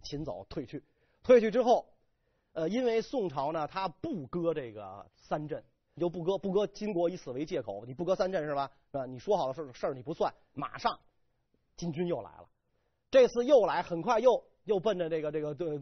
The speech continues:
开封就来了。反正基本上只要是宋朝的边境一被突破，就肯定能奔首都来，是吧？因为他地方上这个财力困乏，也，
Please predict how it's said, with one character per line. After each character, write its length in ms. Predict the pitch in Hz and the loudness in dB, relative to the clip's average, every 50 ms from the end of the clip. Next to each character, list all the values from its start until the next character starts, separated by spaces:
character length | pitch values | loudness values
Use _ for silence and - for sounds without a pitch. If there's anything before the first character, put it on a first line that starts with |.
| 139 131 - - | -8 -14 -16 -8
开 160 | - 190 175 | -4 -4 -2
封 140 | 165 180 175 | -2 -2 -4
就 80 | 160 | -4
来 180 | 139 120 113 135 | -4 -4 -4 -4
了。 80 | 143 | -4
反 100 | 131 147 | -4 -4
正 80 | 151 202 | -6 -6
基 160 | - 294 302 | -2 -2 0
本 140 | 254 247 170 | 0 0 0
上 140 | 165 185 185 | 0 -2 -4
只 180 | - 151 139 | -6 -6 -4
要 200 | 135 180 233 214 | 0 0 0 0
是 140 | 170 165 165 | 0 -2 -6
宋 240 | 151 - - 247 175 | -8 -6 -8 -8 -6
朝 160 | 151 156 165 | -4 -4 -4
的 80 | 185 151 | -4 -4
边 240 | - 220 220 214 226 | -2 -2 -2 -2 -2
境 220 | 202 196 147 127 | -4 -4 -6 -6
一 80 | 147 180 | -4 -2
被 120 | 214 160 | -2 -4
突 160 | - - 208 | -2 -6 -8
破， 200 | 196 - 190 135 | -4 -4 -4 -4
就 100 | 117 131 | -4 -8
肯 140 | - - 120 | -10 -10 -8
定 120 | 120 196 | -6 -4
能 100 | 180 147 | -4 -4
奔 120 | 160 180 135 | -4 -4 -6
首 140 | - 104 101 | -6 -10 -12
都 160 | 120 147 151 | -10 -8 -8
来， 200 | 113 104 123 131 _ _ _ _ - | -8 -8 -10 -12 _ _ _ _ -12
是 60 | 131 | -12
吧？ 160 | 123 117 117 | -10 -10 -10
因 80 | 139 165 | -10 -6
为 60 | 180 | -6
他 100 | 196 180 | -6 -6
地 180 | - 208 165 | -6 -6 -8
方 200 | 143 - 160 156 | -6 -6 -6 -6
上 160 | 165 147 123 - - _ _ _ _ | -6 -6 -8 -10 -12 _ _ _ _
这 100 | - 127 | -12 -10
个 80 | 113 117 | -10 -10
财 240 | - - - 110 151 | -12 -12 -10 -8 -6
力 140 | 175 156 | -6 -6
困 220 | 120 - - 156 123 | -6 -6 -6 -6 -6
乏， 200 | 117 104 113 135 | -6 -8 -8 -8
也， 60 | 107 | -8